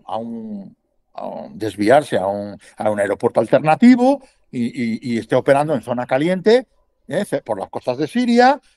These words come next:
o por las costas de Rumanía, ¿eh? Y le acose un Su treinta y cinco ruso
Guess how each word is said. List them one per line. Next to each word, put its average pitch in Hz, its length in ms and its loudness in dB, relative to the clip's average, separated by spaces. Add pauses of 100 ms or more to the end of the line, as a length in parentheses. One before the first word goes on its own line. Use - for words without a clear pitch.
o 120 120 -14
por - 160 -10
las 95 120 -18
costas 120 300 -10
de 127 80 -4
Rumanía, 214 680 0 (320)
¿eh? 190 320 -6
Y 233 320 -2
le 139 140 6
acose 160 580 0
un 175 500 -8 (240)
Su - 280 -10
treinta 147 340 -6
y 147 80 -4
cinco 175 360 -2
ruso 262 480 -2